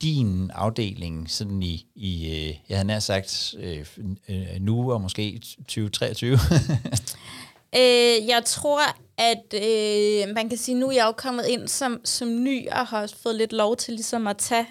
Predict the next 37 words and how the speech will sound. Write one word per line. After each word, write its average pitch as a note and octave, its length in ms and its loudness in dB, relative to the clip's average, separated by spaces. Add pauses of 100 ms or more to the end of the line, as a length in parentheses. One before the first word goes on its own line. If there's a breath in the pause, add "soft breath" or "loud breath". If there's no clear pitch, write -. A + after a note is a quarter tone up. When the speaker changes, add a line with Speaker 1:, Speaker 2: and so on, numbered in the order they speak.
(120)
Speaker 2:
et A#3 140 -2
fokus, A3 480 0
hvad G#3+ 180 2
vi B3 140 0
er F#3+ 60 0
optaget G3 500 0
af. F#3+ 220 0 (480 loud breath)
Øhm, G#3 460 2 (100)
og A3 80 4 (100)
det, B3+ 140 4
vi B3+ 120 2
er - 60 2
optaget G#3+ 460 0
af G#3 160 0
rigtig A3+ 300 -4
nu, A#3 360 -2 (160)
det A#3 180 2
er, F#3+ 340 0 (440)
øh, F#3 60 -8 (540 soft breath)
det A#3 180 2
er G3 320 -2 (160)
at A3 120 0
få, G3 460 -4
øh, F3 240 -4 (420)
få A3 140 -10
taget B3 480 2
den A#3 200 0
her, A3 280 -2
hvad G3+ 140 -6
kan G#3+ 120 -8
man G3+ 140 -6
sige, A3 260 -4
implementering, G3+ 760 -4
som G3+ 180 -6
ligger A#3 420 0
i A3+ 100 -6
T - 160 -6